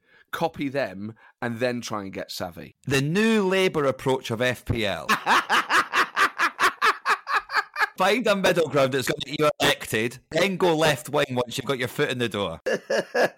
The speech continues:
Speaker 3: And there was
Speaker 1: Oh.
Speaker 3: another term there that w-, some, some of us might not be aware of. So there's effective ownership, and then you referred to there the cheeky guys.
Speaker 2: Oh, yeah, the cheeky guys. So they're the ones that are a very nice price, and but you've seen something in them that you don't think other people have seen.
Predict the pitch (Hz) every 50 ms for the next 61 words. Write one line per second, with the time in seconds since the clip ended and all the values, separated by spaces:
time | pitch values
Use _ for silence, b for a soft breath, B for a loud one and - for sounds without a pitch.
0 | B B B B B B B B B - 139 143 147 147 - - - 151 160 175
1 | 170 170 - _ - 147 135 127 123 120 117 113 110 101 107 101 107 110 101 120
2 | - - - 120 107 107 104 - - - 123 113 110 101 104 87 104 104 101 92
3 | 101 98 85 107 101 98 101 101 98 90 - 110 107 107 107 117 - 143 135 -
4 | - 120 117 120 117 107 104 - 117 98 - 117 104 110 110 107 107 107 101 -
5 | - 117 107 98 - 113 101 107 104 95 95 107 - - - 127 113 - - 98
6 | 90 95 87 80 76 73 - - - - - 135 139 143 143 139 131 131 127 -
7 | 175 170 170 156 143 - 143 127 123 123 123 117 - - 139 - 139 127 120 143
8 | 156 160 156 147 147 135 135 131 127 123 127 127 123 113 - 123 117 98 113 113
9 | 113 113 113 - - 107 107 131 127 127 123 117 113 110 104 104 - - - -
10 | - 123 113 110 110 107 107 - - - - - - B B B B B B B
11 | B B 95 101 110 107 98 120 - - 92 107 120 139 151 156 151 135 120 -
12 | - - 147 135 131 131 120 - - 135 123 117 107 - - 113 113 110 110 104
13 | 95 95 95 - - 98 92 110 107 101 - - - 95 95 - 104 92 95 90
14 | - - 101 - - 92 87 85 - - - - 104 90 80 -